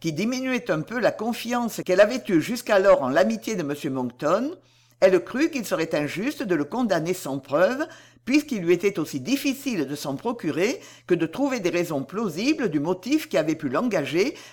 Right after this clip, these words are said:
à la calomnier avec autant de perfidie. Elle tâcha de suspendre son jugement jusqu'au moment où le temps dévoilerait ses mystères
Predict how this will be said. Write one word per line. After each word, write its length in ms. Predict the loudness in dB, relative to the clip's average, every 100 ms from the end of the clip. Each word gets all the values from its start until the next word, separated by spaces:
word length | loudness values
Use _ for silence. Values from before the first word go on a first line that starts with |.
| -4
à 60 | -2
la 100 | -2
calomnier 680 | -2 -2 -2 -2 2 2 2
avec 260 | -4 -2
autant 280 | -4 -2 -2
de 100 | -2
perfidie. 680 | -4 -4 -2 -4 -2 -6 -8 _ _ _ _ _ _ _ _ _ _
Elle 260 | 0 0 0
tâcha 320 | -2 0 0
de 140 | 0
suspendre 520 | -2 -6 -4 -2 -2
son 220 | -4 -4 -2
jugement 600 | -4 -4 -2 -2 -2 -6 -12
jusqu'au 400 | -4 -2 0 2
moment 400 | 2 4 2 2
où 60 | 2
le 100 | -2
temps 240 | 0 -2
dévoilerait 560 | 2 2 2 0 0 -2
ses 160 | -4 -4
mystères 580 | -4 -6 0 2 2